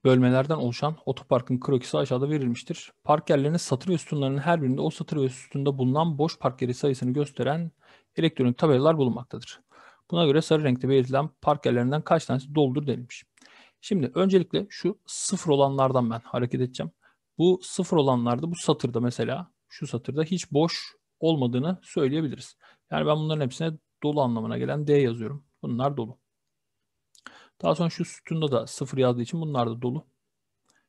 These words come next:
diyebiliriz. Şimdi mesela buradan devam edelim. Şu üçe baktığımızda burada üç tane boş olması gerekiyor. Dolayısıyla bu boş, bu boş, bu boş.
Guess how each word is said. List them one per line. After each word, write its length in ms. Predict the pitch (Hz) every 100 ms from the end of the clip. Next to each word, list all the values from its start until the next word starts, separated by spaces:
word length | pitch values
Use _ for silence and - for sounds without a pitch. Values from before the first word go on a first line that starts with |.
| _ _
diyebiliriz. 500 | - 143 - 117 - _ _ _ _
Şimdi 180 | - 180
mesela 200 | - 160
buradan 260 | 160 156
devam 200 | 170 151
edelim. 240 | 120 113 120
Şu 200 | - 190
üçe 220 | 175 175
baktığımızda 600 | 165 165 131 123 131 170
burada 200 | 175 160
üç 200 | 135 -
tane 200 | 156 135
boş 180 | 151 147
olması 260 | 117 113 -
gerekiyor. 300 | - - 160
Dolayısıyla 400 | 151 123 139 147
bu 80 |
boş, 340 | 139 139 - - _ _ _ _
bu 120 | - 127
boş, 380 | 139 - - _ _ _ _ _ _ _ -
bu 100 | 123
boş. 380 | 127 - -